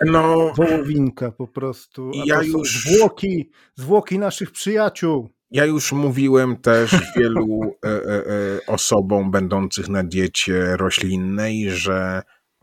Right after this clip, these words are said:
Speaker 1: prowadzę taki zawód, jaki prowadzę, e, i taką firmę, jaką
Speaker 2: Jaki
Speaker 1: prowadzę.
Speaker 2: kurczaczek? To jest nasz
Speaker 1: Jestem, tak.
Speaker 2: brat, kurczak.
Speaker 1: <laughs> Jestem skierowany do szerokiego grona od,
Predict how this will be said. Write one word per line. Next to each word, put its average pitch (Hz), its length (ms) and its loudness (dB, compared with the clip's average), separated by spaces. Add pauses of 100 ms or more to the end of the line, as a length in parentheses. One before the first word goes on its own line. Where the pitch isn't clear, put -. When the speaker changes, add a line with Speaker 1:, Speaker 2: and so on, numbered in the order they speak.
Speaker 1:
prowadzę 107 440 0
taki 95 300 -6
zawód, 80 380 -6
jaki 82 160 -10
prowadzę, 82 600 -6 (220)
e, 82 140 -10
i 82 80 -8
taką 92 240 -2
firmę, 78 420 -6 (120)
jaką 76 260 -6 (220)
Speaker 2:
Jaki 208 300 -2
Speaker 1:
prowadzę. - 0 -
Speaker 2:
kurczaczek? 196 880 0 (140)
To 170 120 -2
jest 196 120 -2
nasz 202 220 2
Speaker 1:
Jestem, 131 280 -6
tak. 120 120 0
Speaker 2:
brat, 208 300 2 (100)
kurczak. 190 520 2 (500)
Speaker 1:
<laughs> 494 480 -6
Jestem 123 480 -2
skierowany 123 720 -2
do 127 240 0
szerokiego 131 540 0
grona 92 480 0 (400)
od, 87 600 -2